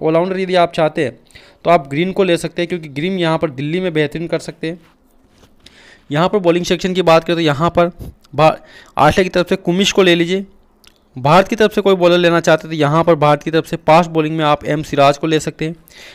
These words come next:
एम सिराज जी ही आपके लिए बेहतर हो सकते हैं, क्योंकि एम सिराज अच्छी यहाँ पर करते हैं। एम सिराज के अलावा या आप उमेश यादव को ड्रॉप करना होगा के, और यहाँ पर ऑस्ट्रेलिया की तरफ से एक बॉलर आप चट-, ले सकते हैं यहाँ पर,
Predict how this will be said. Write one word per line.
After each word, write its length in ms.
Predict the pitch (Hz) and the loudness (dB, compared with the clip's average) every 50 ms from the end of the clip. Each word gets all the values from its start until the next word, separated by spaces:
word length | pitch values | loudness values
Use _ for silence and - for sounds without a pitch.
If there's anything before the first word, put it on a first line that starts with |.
| - _ - | -20 _ -2
एम 160 | 147 156 160 | -2 -2 -2
सिराज 400 | - - 160 147 143 147 160 151 | -2 -2 2 4 4 4 4 2
जी 160 | 143 156 170 170 | 0 -4 -4 -2
ही 120 | 170 190 180 | 0 2 2
आपके 320 | 160 156 151 - - 160 | 2 2 2 0 -4 -6
लिए 160 | 156 151 156 143 | -4 -4 -2 -2
बेहतर 300 | 135 143 143 139 - 147 | -2 -2 -2 -2 -2 -2
हो 140 | 139 156 143 | -2 -2 -4
सकते 220 | 151 139 - 151 | -4 -6 -6 -6
हैं, 60 | 143 | -6
क्योंकि 200 | 151 147 139 147 | -6 -6 -4 -4
एम 160 | 139 147 143 | -2 -2 -4
सिराज 280 | - - 139 143 139 - | -4 -2 0 0 0 0
अच्छी 280 | - 127 - - 170 165 | -2 -6 -8 -8 -8 -6
यहाँ 280 | 160 147 143 139 143 135 | -4 -2 0 0 0 -2
पर 120 | 139 139 | -2 -4
करते 260 | - 135 123 - 139 | -4 -4 -4 -4 -6
हैं। 100 | 139 156 - _ _ - - - - - - - _ - - | -8 -8 -12 _ _ -20 -20 -20 -20 -20 -20 -20 _ -6 -4
एम 160 | 156 170 175 | -2 -2 -2
सिराज 300 | - 165 165 160 160 - | 0 2 2 2 4 2
के 80 | 170 | 2
अलावा 280 | 156 151 147 151 156 156 | 2 4 4 6 6 4
या 140 | 151 147 147 | 4 4 4
आप 200 | 151 143 - - - | 4 2 0 -2 -8
उमेश 320 | 139 147 156 156 151 - 151 | -6 -2 -2 -2 0 0 0
यादव 200 | 131 131 143 139 | 0 0 -2 -4
को 100 | 147 151 | -4 -4
ड्रॉप 260 | 139 143 151 151 - | -4 -2 -4 -4 -4
करना 180 | 156 147 151 147 | -6 -6 -4 -4
होगा 220 | 143 139 143 143 | -2 -2 -2 -4
के, 280 | 139 - 147 147 143 143 143 _ _ _ _ _ _ - - - | -4 -4 -4 -4 -4 -4 -8 _ _ _ _ _ _ -14 -14 -12
और 260 | - - 139 139 139 135 | -8 -6 -6 -6 -6 -6
यहाँ 300 | 135 127 117 147 143 143 | -6 -6 -4 -6 -6 -2
पर 220 | 147 143 143 139 139 - _ _ _ _ - | 0 0 0 0 -2 -6 _ _ _ _ -4
ऑस्ट्रेलिया 360 | - 139 156 151 - 190 185 | -2 -2 -2 -2 -2 -4 -4
की 60 | 185 | -2
तरफ 160 | 175 170 165 | -2 -4 -4
से 120 | - 165 160 | -2 -4 -4
एक 100 | 147 143 | -4 -4
बॉलर 200 | 143 143 147 147 | -4 -2 2 4
आप 180 | 147 147 143 - | 4 4 2 0
चट-, 200 | 147 135 - 139 | -4 -8 -6 -2
ले 160 | 143 143 143 | -2 -2 0
सकते 260 | 139 147 139 - 151 | 0 -4 -4 -2 -2
हैं 80 | 143 139 | 0 0
यहाँ 160 | 135 131 131 | 0 0 0
पर, 180 | - 139 143 | -2 -2 -4